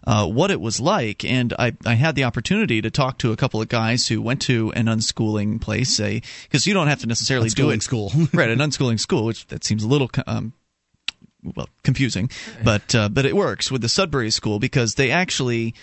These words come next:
Speaker 1: as they were ex-, explaining here at the C N N dot com article,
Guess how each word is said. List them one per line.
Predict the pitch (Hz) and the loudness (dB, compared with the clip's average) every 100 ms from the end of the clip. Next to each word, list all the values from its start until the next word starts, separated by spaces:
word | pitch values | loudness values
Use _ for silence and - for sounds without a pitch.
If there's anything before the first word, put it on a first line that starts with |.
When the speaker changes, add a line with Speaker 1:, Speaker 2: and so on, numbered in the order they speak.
| - | -6
Speaker 1:
as | - 139 | 0 2
they | |
were | 147 135 | 2 0
ex-, | 139 - - | -2 -4 -2
explaining | - 208 202 143 | -2 2 2 2
here | 139 190 | 2 0
at | 147 | 0
the | 120 | -2
C | - | 0
N | 151 | 0
N | 139 | 2
dot | 123 113 - | 0 0 0
com | 160 156 120 | 0 0 2
article, | 143 196 - 110 | 0 0 0 -2